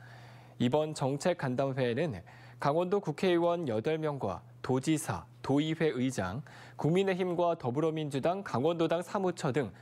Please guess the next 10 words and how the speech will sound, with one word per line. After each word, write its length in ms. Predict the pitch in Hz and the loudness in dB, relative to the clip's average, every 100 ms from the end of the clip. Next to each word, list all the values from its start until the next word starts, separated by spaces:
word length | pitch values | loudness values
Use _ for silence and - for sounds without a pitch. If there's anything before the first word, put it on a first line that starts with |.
| - | -18
스무 340 | - - 233 220 | -6 0 2 2
명이 320 | 190 135 131 | 2 0 -2
참석합니다. 800 | 147 120 120 110 90 85 87 80 - - - - - - - | -2 -4 -4 -4 -6 -4 -6 -6 -14 -20 -20 -20 -20 -14 -2
이 80 | 120 | 2
자리에서 480 | 147 151 143 139 156 | 2 2 0 0 -2
강원도는 680 | - 117 131 123 160 110 - - - - - | -2 -2 0 0 -2 -4 -10 -18 -20 -12 -6
특별자치도와 1000 | 220 - 220 208 160 - 151 139 98 - - - | -2 2 2 2 -2 -2 0 0 -2 -8 -18 -10
설악산 560 | - 220 196 - 185 185 | 0 2 2 0 0 0
오색 340 | 120 139 180 | 0 2 -2
케이블카, 640 | - 175 151 131 - 98 | 0 0 2 0 -2 -6